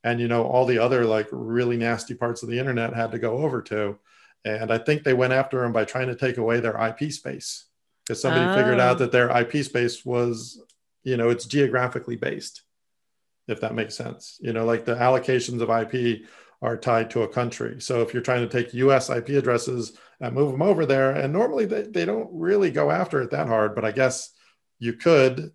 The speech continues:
Speaker 1: you know, so they, they sent a letter to the authorities that manage the I P space, and I think they got a couple thousand of their I P addresses back. And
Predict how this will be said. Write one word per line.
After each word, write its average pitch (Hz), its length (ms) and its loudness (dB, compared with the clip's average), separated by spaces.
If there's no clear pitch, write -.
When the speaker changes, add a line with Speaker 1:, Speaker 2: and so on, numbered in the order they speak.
Speaker 1:
you 120 80 -2
know, 117 160 2
so 120 160 -4
they, 117 400 2
they 113 280 -4
sent 117 280 -6
a 127 40 0
letter 127 300 2
to 127 260 0
the 127 180 2
authorities 131 580 -2
that 139 120 -6
manage 131 320 -2
the 143 100 -2
I 151 40 -4
P 175 160 -6
space, 135 260 -4
and 113 100 -4
I 110 60 -2
think 147 280 -8
they 120 100 -2
got 131 180 -2
a 123 40 -8
couple 139 260 -4
thousand 135 420 2
of 120 80 -2
their 120 480 0
I 117 100 0
P 156 140 -4
addresses 123 420 -4
back. 135 420 -4
And 117 300 -2